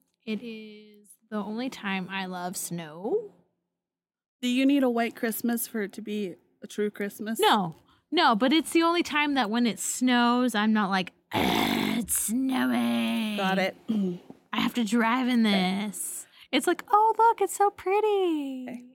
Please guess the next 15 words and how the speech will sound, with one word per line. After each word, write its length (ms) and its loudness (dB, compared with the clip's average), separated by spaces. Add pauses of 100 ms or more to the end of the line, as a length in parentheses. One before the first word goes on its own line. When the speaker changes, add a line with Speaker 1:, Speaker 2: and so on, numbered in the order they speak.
(420)
Speaker 1:
Yeah. 1080 2
Not 360 -2
the 520 0
dirty 320 -4
snow, 320 -14
though. 320 -20 (1600)
Speaker 2:
Two-day-old 640 -2
snow. 340 -10
Speaker 1:
<laughs> 520 2
Where, 220 6
where 180 2
you're 120 2
like, 280 0
"Oh, 480 0 (540)
don't 320 -4